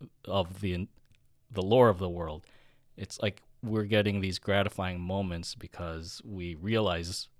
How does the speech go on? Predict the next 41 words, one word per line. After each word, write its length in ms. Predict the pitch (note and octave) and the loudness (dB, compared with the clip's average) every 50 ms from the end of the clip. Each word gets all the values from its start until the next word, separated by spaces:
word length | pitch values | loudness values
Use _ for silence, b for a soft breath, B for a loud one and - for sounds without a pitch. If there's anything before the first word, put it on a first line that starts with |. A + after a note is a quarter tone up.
| _ - - | _ -12 -6
how 140 | G2 F#2 | -4 -4
many 440 | F#2 F#2 F#2 F2+ F2 F2 F2 F2 - _ _ _ _ - | -2 -2 -4 -4 -4 -6 -6 -8 -10 _ _ _ _ -12
are 100 | E2 - | -12 -12
callbacks 540 | - - F#2+ F#2+ G2+ F#2+ F2+ F2 - - - | -6 -2 2 2 2 2 2 -2 -2 -6 -8
to 80 | F2 | -8
certain 340 | - - F2 E2+ D3+ E3 E2+ - | -6 -6 -6 -8 -8 -10 -14 -12
things. 400 | - - A2 G#2 F#3+ - F2+ - b b b b b b b b b _ | -6 -4 -4 -2 -2 -4 -8 -10 b b b b b b b b b _
And 80 | - F2+ | -14 -12
again, 240 | E2+ F#2 F#2 F2 | -6 -4 -4 -4
it 120 | E2+ E2 - | -4 -6 -6
just 220 | - F2 - _ | -6 -8 -8 _
brings 360 | - F#2+ G2+ G#2 G2+ G2 F2+ | -4 -2 0 0 0 0 -2
everything 420 | F#2 F2+ F2 E2+ F2 - F2 E2+ E2+ | -2 -4 -4 -4 -6 -8 -8 -10 -10
full 220 | - - E2 E2+ | -10 -10 -10 -8
circle 480 | - - - G2 F#2+ E2+ - E2+ D#2+ D#2+ | -6 -4 -2 -2 -2 -2 -4 -6 -6 -6
and 160 | E2 E2+ E2 | -6 -6 -6
just 160 | G2+ - - | -6 -6 -4
makes 260 | A2 G2+ G#2+ G#2 - | 0 0 0 0 -2
for 380 | - - - G#2 G2 G2 F#2+ G2 b b b b b b b b b - | -6 -4 -2 0 0 0 0 -2 b b b b b b b b b 2
a 80 | B2+ A#2 | 2 4
really 300 | G#2 G#2+ B2 C3 B2+ G#2+ | 6 6 6 6 6 4
satisfying 640 | - - G2 G2+ F#2+ F#2+ - - F#2+ F2+ F2 F2 | 4 4 4 4 4 4 0 -2 -2 -2 -2 -2
experience 560 | F2 F2 - - - F#2 F2 E2+ E2+ E2+ - - | -4 -4 -6 -8 -6 -4 -4 -2 -4 -4 -6 -4
that 180 | F#2 F2 E2+ | -4 -4 -4
you 200 | F#2+ F#2+ F2+ F2+ - _ - | -4 -6 -8 -8 -8 _ -4
don't 240 | F2 F2+ F#2 F2 - _ - | -2 -2 -2 -4 -6 _ -8
really 240 | G2+ G2 F2+ F2 E2+ | -4 -4 -2 -2 -2
get 260 | F2+ F#2+ F2+ F2 E2 | -2 -2 -2 -2 -2
in 220 | E2+ E2+ E2+ E2 b b b b b | -4 -8 -8 -10 b b b b b
not 160 | - G#2 A#2 - | 2 2 2 2
just 280 | F2+ E2+ - - - - | 0 -4 -4 -6 -8 -6
anime, 480 | F2+ F2+ G#2 A#2 G#2+ F2 D#2+ D#2 D#2 D#2 | -2 0 2 2 2 0 -2 -6 -6 -6
but 180 | - E2 E2 - | -4 -6 -6 -4
just 380 | - - F#2 E2+ - - - _ _ _ _ - _ _ _ _ - _ - | -4 -4 -4 -4 -4 -8 -10 _ _ _ _ -20 _ _ _ _ -20 _ -6
m-, 160 | C3 G#2 F#2 G2+ - | -6 -4 -4 -4 -2
other 480 | A2 G2 G2 F#2+ A2 G2 F2+ F2+ G2+ - _ - | 0 0 2 2 2 0 0 -2 -4 -8 _ -16
forms 300 | - - G2 F2+ F2 F2 | -6 -6 -4 -4 -4 -6
of 100 | E2+ E2+ | -6 -6
media 280 | F2+ F2+ F2+ F#2 E2 | -6 -4 -4 -4 -4
in 80 | D#2 D#2+ | -6 -4
general. 500 | E2+ F2+ F#2+ F#2+ F2 D#2+ D2+ D#2 - | -4 -4 -4 -2 -4 -6 -10 -10 -12